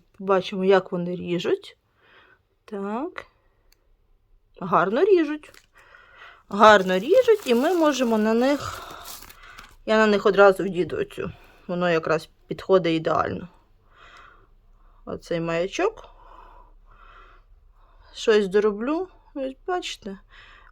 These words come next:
В принципі, нормально, але хотілося, щоб воно було більш, більше. Але ось так воно підходить одне до одного. Бачите,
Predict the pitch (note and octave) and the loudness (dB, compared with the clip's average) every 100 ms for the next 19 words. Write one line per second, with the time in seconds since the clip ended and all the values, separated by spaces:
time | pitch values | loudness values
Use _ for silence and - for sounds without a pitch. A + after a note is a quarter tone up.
0 | _ G#4 A4 - G4+ G4 G4 A4 G#4 D4 | _ -4 -4 0 2 4 4 4 4 4
1 | B3+ C4+ C#4 - - - - A3 C4 B3 | 4 4 2 0 -14 -8 -6 -4 2 4
2 | A#3 G#3 G#3 F#3+ G#3 G3 F3+ F3+ E3 F3+ | 4 -4 -2 -2 -2 -2 -2 -4 -4 -6
3 | E3+ - - - - F3+ F#3+ D#3 - - | -6 -6 -8 -10 -14 -2 -2 -2 -8 -12
4 | - - - - - G#3 D#4 D5+ - _ | -14 -14 -14 0 6 8 8 6 -4 _
5 | - - G3+ G3+ C#4 F#4+ B4 B3+ A3+ B3 | -12 0 0 4 6 6 6 2 2 2
6 | B3 - _ _ _ - - B3+ B3 G3+ | 0 -6 _ _ _ -12 2 6 8 8
7 | F#3+ G3 F3 D#3+ D3+ - F3 F3+ - - | 6 4 2 2 0 -8 -12 -16 -20 -20
8 | - - - B3+ E4 - F#3+ | -20 -8 4 4 4 -2 -4